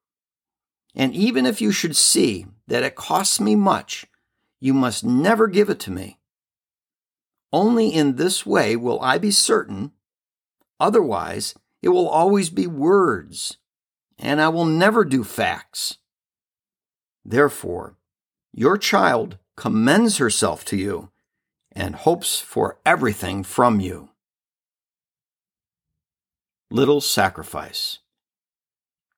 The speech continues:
Today, to honor me, you will make three genuflections in the act in which my son ascended into heaven,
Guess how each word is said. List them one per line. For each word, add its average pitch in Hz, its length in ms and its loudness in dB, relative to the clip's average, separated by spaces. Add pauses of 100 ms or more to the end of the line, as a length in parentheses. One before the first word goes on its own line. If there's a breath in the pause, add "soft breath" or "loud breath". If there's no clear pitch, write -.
(320)
Today, 156 380 4
to 185 120 -2
honor 160 300 4
me, 113 260 2
you 151 240 0
will 147 100 6
make 143 280 2
three 226 300 -2
genuflections 175 1000 -4
in 107 120 -4
the 117 140 -2
act 147 360 -2
in 131 140 0
which 135 200 -2
my 107 140 0
son 151 320 0
ascended 165 460 0
into 165 180 0
heaven, 101 460 -4